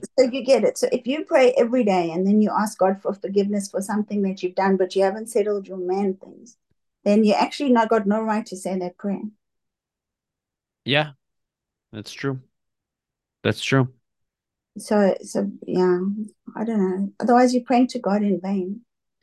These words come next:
Speaker 1: 'cause God can't forgive that,
Speaker 2: Well,
Speaker 1: what you've
Speaker 2: God
Speaker 1: done.
Speaker 2: ca-, yeah, I mean,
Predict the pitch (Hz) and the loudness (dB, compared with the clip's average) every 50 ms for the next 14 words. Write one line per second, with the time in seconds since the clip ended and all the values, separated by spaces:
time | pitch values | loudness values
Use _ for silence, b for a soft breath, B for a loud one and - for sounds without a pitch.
0 | b b - - - 240 214 196 - 208 226 240 233 - 254 233 233 240 233 - | b b -10 -6 -6 -4 -2 0 2 2 2 2 2 0 2 2 4 2 2 0
1 | 196 196 214 240 233 233 - 143 156 190 202 226 240 - _ _ - 143 139 143 | 0 0 2 0 0 0 -4 -8 -6 -6 -6 -8 -10 -14 _ _ 2 4 6 8
2 | 151 147 139 123 104 143 135 156 165 175 170 175 175 196 - - 139 143 156 170 | 8 8 8 6 4 4 6 6 6 6 6 2 0 -2 -2 0 2 4 4 4
3 | 160 139 131 131 - - 127 127 135 127 131 127 120 110 127 | 2 0 -4 -6 -4 -2 0 0 0 0 0 -2 -6 -8 -14